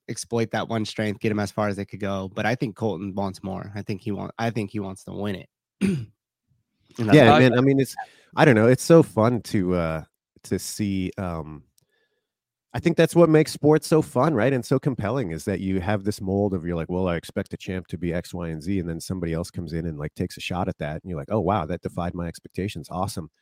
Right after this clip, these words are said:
Speaker 2: That's fun to watch, you know?
Speaker 1: Yeah,
Speaker 3: Uh,
Speaker 1: they're good
Speaker 3: um,
Speaker 1: people pleasers. Oh, sorry, go ahead.
Speaker 3: No, no, you go ahead. Go, go ahead.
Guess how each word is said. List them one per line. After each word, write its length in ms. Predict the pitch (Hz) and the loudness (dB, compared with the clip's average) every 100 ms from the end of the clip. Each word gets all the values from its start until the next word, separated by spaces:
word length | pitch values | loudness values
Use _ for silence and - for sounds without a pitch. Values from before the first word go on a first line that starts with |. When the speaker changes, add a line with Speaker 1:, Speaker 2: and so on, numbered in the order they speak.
| _ _ _ _ _ _ _ - | _ _ _ _ _ _ _ -4
Speaker 2:
That's 180 | 104 - | -4 -2
fun 200 | 107 92 | -4 -2
to 60 | |
watch, 380 | 82 98 - - - | -2 -4 -6 -16 -12
you 80 | 73 | -10
know? 160 | 76 - - _ _ _ _ - | -8 -10 -16 _ _ _ _ 0
Speaker 1:
Yeah, 140 | 135 | 2
Speaker 3:
Uh, 40 | 117 | 4
Speaker 1:
they're 80 | 139 | 6
good 60 | 151 | 6
Speaker 3:
um, 100 | 151 _ | 4 _
Speaker 1:
people 220 | 151 143 | -14 -10
pleasers. 420 | - 113 98 98 - | -6 -4 -4 -6 -4
Oh, 140 | 123 98 | -2 -2
sorry, 220 | - - | -4 -10
go 60 | 92 | -10
ahead. 160 | 67 139 | -10 -8
Speaker 3:
No, 100 | 185 | -6
no, 80 | |
you 140 | 190 180 | -4 -2
go 100 | 185 | -2
ahead. 160 | 151 | -2
Go, 100 | 131 | -6
go 160 | 143 139 | -6 -4
ahead. 140 | 117 | -4